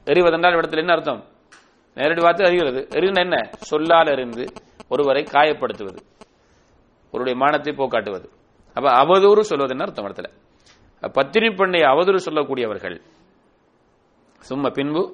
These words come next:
லம் யஅது கொண்டு வரவில்லை, பி அர்பாத்தி ஷுஹதா,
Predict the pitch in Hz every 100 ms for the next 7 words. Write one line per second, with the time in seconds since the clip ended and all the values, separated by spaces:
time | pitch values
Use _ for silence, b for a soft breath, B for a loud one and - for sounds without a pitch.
0 | - 113 139 160 143 120 113 117 110 -
1 | _ _ _ _ _ _ _ _ _ 120
2 | 151 147 123 104 95 90 _ _ _ _
3 | _ _ - 131 131 131 151 147 135 131
4 | 165 - 107 101